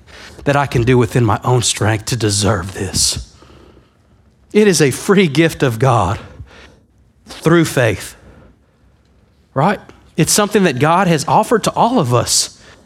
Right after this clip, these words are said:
And the biggest thing about sharing the gospel is that we make people realize the gift that is available.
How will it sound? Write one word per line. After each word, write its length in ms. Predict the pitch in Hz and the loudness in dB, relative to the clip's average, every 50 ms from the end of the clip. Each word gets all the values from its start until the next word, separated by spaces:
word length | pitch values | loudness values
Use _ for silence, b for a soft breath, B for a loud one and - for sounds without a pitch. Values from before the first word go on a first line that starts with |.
| b b b b | b b b b
And 140 | 180 180 | 0 0
the 40 | 165 143 | 0 2
biggest 320 | 165 240 254 277 247 - | 2 2 2 2 2 2
thing 160 | - 247 233 | 2 2 2
about 240 | 226 196 202 175 156 | 4 2 2 0 0
sharing 260 | - - 208 214 208 | 0 2 2 4 4
the 80 | 190 170 | 2 2
gospel 300 | 170 190 202 202 - 180 | 2 2 2 2 0 0
is 80 | 139 | 0
that 120 | 135 151 151 | 0 0 2
we 140 | 175 214 233 | 4 4 4
make 300 | 208 196 196 196 185 - | 4 4 2 0 0 0
people 280 | 208 190 190 - 175 | -2 0 2 2 2
realize 460 | 156 160 170 170 160 147 135 135 120 | 4 4 4 4 4 4 4 2 2
the 80 | 113 127 | 0 -2
gift 320 | 113 113 135 143 143 - | 0 0 0 0 0 0
that 140 | - 135 127 | 0 0 2
is 120 | 131 123 123 | 2 0 0
available. 640 | 123 110 110 123 120 113 107 101 101 107 - - | -2 0 0 2 2 2 0 -2 -4 -6 -10 -14